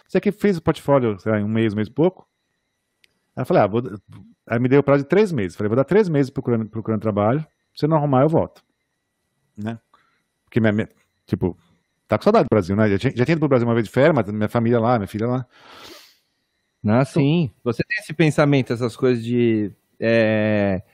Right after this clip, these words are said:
Speaker 2: de administrar sua vida aí, ou essa, enfim, em outro país, mas você é daqui, né? Que nem você falou, eu sou
Speaker 1: Sim.
Speaker 2: brasileiro.
Speaker 1: Sim.
Speaker 2: Então não adianta. Tá aí,
Speaker 1: Meu
Speaker 2: ah,
Speaker 1: amigo,
Speaker 2: nossa, legal,
Speaker 1: sempre você
Speaker 2: lindo, mas
Speaker 1: sempre você é
Speaker 2: não tem
Speaker 1: estrangeiro. É.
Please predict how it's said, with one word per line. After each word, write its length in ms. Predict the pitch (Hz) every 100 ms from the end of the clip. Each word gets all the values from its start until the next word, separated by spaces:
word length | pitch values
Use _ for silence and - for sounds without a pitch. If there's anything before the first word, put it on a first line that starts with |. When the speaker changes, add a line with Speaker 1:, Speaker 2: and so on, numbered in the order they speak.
| _ _ _ _ _
Speaker 2:
de 140 | 107
administrar 500 | 123 131 135 123 127
sua 220 | 123 131 110
vida 480 | 123 135 151 175 _
aí, 720 | 120 113 113 135 170 151 123
ou 60 | 113
essa, 240 | 107 110 _ _ _ _
enfim, 300 | 117 - 120
em 40 | 113
outro 220 | 110 113
país, 380 | 127 117 110 123
mas 220 | 160 165
você 500 | 165 - 160 160 175
é 80 | 175
daqui, 340 | 180 - 143
né? 80 | 127
Que 100 | 127
nem 100 | 127
você 100 | -
falou, 220 | - 120
eu 40 | 110
sou 100 | 107
Speaker 1:
Sim. 60 |
Speaker 2:
brasileiro. 340 | 170 180 160 _ _ _ _ _ _ _
Speaker 1:
Sim. 140 | 151
Speaker 2:
Então 340 | 101 104 113 131 _
não 80 | -
adianta. 500 | - 143 131 117 98 _
Tá 100 | 131
aí, 160 | 131 151
Speaker 1:
Meu 100 | 196
Speaker 2:
ah, 60 | 208
Speaker 1:
amigo, 120 | 180
Speaker 2:
nossa, 200 | 180 190 _ _ _
legal, 220 | 147 160
Speaker 1:
sempre 140 | 147
você 200 | 143 170
Speaker 2:
lindo, 120 | 160 175 _ _ _ _ _ _ _ _
mas 560 | 120 120 120 - - _ _ _ _ _
Speaker 1:
sempre 360 | - - 185 190
você 80 | 160
é 20 |
Speaker 2:
não 80 | 120
tem 80 | 123
Speaker 1:
estrangeiro. 320 | 147 87 - _ _ _ _ _ _ _
É. 120 | 92